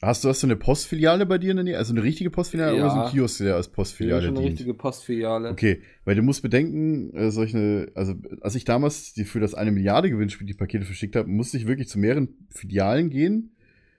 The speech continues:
Speaker 1: also auch zu einer Postfiliale, weil die gesagt haben, wir nehmen nicht so viele Pakete an, weil wir keinen Platz haben.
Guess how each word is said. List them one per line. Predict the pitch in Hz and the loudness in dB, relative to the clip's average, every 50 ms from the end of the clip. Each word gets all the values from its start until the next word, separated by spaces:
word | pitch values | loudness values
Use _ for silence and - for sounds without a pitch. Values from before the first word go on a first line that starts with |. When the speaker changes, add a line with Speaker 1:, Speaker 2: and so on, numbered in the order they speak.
| _ _ - | _ _ -4
Speaker 1:
also | 95 98 104 | 0 0 2
auch | - 110 110 | 0 0 -2
zu | - - | -2 -2
einer | 117 101 | -2 0
Postfiliale, | - 117 123 - 139 127 127 131 131 117 | 2 0 0 0 0 2 4 4 4 2
weil | 113 104 | 2 0
die | 104 95 | 0 -2
gesagt | 98 90 101 101 - - | 0 0 0 0 0 -2
haben, | 147 139 123 | -2 -2 0
wir | 113 104 | 0 2
nehmen | 107 117 120 117 | 2 2 0 -2
nicht | 113 - | -4 -8
so | - 113 | -12 -14
viele | - - 120 113 | -8 -8 -8 -6
Pakete | - 120 - - 120 113 - - | -6 -8 -4 -4 -4 -4 -2 -2
an, | 104 107 92 80 78 - _ _ _ _ _ _ _ - | -2 -2 -2 -4 -6 -12 _ _ _ _ _ _ _ -4
weil | 90 85 | -4 -2
wir | 87 - | -2 -2
keinen | - 92 90 | -2 -4 -2
Platz | - 104 104 - - | -2 -4 -4 -4 -4
haben. | - 82 78 80 78 76 - | -4 -2 -2 -2 -4 -6 -10